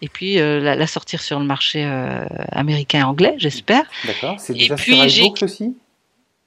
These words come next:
Speaker 1: Euh, c'est, ah oui, oui, tout à fait, c'est sur iBook aussi.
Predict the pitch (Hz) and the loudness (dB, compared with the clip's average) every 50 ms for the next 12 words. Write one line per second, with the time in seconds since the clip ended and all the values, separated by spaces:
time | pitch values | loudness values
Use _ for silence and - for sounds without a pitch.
0 | _ _ _ _ _ _ - 190 175 170 170 165 165 165 165 165 165 160 160 160 | _ _ _ _ _ _ -2 0 2 2 4 2 2 2 2 2 2 2 2 4
1 | 160 160 170 - - - 294 285 269 269 269 269 262 247 233 240 294 - - 285 | 2 2 0 0 0 2 4 6 6 6 6 4 2 2 2 0 -2 -2 -6 -4
2 | - 233 214 - - 226 233 269 - - 254 208 - - - - 208 185 165 151 | -2 -2 -2 -2 -2 -4 -4 -4 -4 -8 -8 -8 -6 -6 -6 -6 -6 -6 -8 -12
3 | - 180 262 277 - - 190 180 - - - 254 285 339 | -4 -2 -2 -2 0 -2 -2 -2 -2 -6 -4 0 2 2